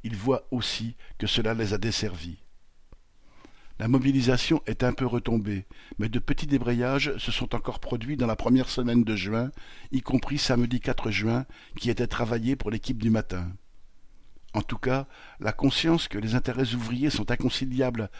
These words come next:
avec ceux des patrons et des actionnaires progresse.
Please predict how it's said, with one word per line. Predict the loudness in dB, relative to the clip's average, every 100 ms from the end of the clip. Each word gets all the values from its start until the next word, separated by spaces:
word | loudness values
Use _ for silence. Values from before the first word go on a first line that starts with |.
| -12 -6
avec | -2 0
ceux | 0
des | 0 0
patrons | 0 0 0 -2 -4 -10
et | -6
des | -2 -2
actionnaires | 0 2 2 2 -2 -6
progresse. | -6 -6 -6 -6 -6 -8